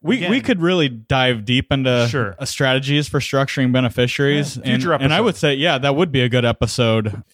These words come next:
Speaker 1: And, and this is really kind of a beneficiary, uh, focused episode. One thing a lot of times we don't consider, Jason, is in the event of a s-, one spouse passing and,
Speaker 2: Mm-hmm.
Speaker 1: and the other receiving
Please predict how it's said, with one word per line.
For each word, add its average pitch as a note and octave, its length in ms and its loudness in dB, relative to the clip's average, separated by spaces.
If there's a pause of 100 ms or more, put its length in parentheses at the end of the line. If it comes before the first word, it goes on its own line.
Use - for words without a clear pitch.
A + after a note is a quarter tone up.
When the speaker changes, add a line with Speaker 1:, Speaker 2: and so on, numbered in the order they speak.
Speaker 1:
And, F3 300 -2
and D#3+ 160 2
this E3+ 180 -2
is D3 420 -2
really C3 300 0
kind A#2 220 0
of G#2+ 80 0
a G#2+ 40 2
beneficiary, G#2 840 0
uh, F#2+ 220 -4
focused G#2 400 -4
episode. G2 560 -2 (360)
One D#3 200 0
thing D#3+ 280 0
a A#2+ 80 0
lot B2 160 4
of B2 60 0
times A#2+ 220 0
we A2+ 80 2
don't A#2 180 2
consider, A2+ 400 0
Jason, G2+ 420 -2
is G2 560 -2
in G#2+ 140 0
the A2 100 4
event G#2+ 220 2
of G2 140 0
a - 20 0
s-, - 180 -6
one A2+ 280 2
spouse G2+ 320 -2
passing G2+ 480 -2
and, G2+ 240 0
Speaker 2:
Mm-hmm. C3 180 0
Speaker 1:
and G#2 100 0
the G2 120 2
other F#2+ 200 0
receiving F#2+ 720 -2